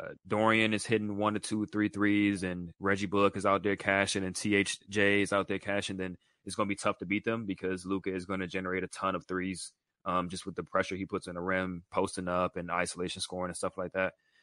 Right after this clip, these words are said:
So if they do a pretty good job of closing out on the shooters and kinda letting Luka try to score fifty points against, uh, Wiggins' one-on-one defense, then I think they'd be in a, a good spot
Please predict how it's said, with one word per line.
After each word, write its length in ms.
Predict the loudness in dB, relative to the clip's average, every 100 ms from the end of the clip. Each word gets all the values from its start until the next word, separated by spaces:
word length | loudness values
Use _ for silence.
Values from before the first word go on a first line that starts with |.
| _ _
So 400 | -2 2 4 2
if 80 | 2
they 120 | 2
do 200 | 6 6
a 80 | 6
pretty 260 | 4 2 4
good 120 | 4
job 240 | 4 4
of 120 | 2
closing 360 | 0 0 2 2
out 220 | 2 2
on 80 | -2
the 60 | -2
shooters 400 | 0 2 2 -2
and 120 | -4
kinda 220 | -4 -2
letting 300 | -2 -4 -4
Luka 440 | -8 -2 -2 -2 -4 _ _ _ _ _
try 200 | 2 4
to 80 | 4
score 420 | 0 0 2 2
fifty 320 | 2 -2 0
points 500 | -6 -2 -2 -2 -8 -12 _ _ _ -6
against, 480 | -4 -4 -6 -6
uh, 380 | 0 2 2 0 -6
Wiggins' 340 | -4 -2 -2 -2
one-on-one 360 | -2 -2 -2 0
defense, 440 | 0 0 -2 -4 -14 _ _ _ _
then 80 | -2
I 80 | 2
think 160 | 4
they'd 160 | 4 4
be 120 | 4
in 100 | 6
a, 180 | 4 2 -6 _ _ _
a 60 | -2
good 180 | 0 -2
spot 360 | 0 2 2